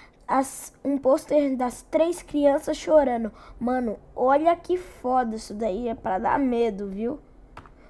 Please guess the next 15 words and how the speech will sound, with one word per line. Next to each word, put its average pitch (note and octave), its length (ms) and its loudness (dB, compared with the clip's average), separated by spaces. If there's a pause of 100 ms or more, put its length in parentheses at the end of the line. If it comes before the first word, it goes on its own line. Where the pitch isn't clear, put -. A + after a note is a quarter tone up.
(120)
O E4 120 -2
segundo E4 760 2
é D4 160 4
na C#4+ 220 4
Enseada D#4 640 4
Pirata C#4+ 580 2
do D4+ 140 -2
Foxy, - 720 6 (460)
onde C#4 440 4
raramente E4+ 600 2
podemos D#4 440 2
ver D#4+ 180 4 (160)
It's F#4 360 -2
Me. C4+ 260 0 (160)
Eu C#4+ 320 8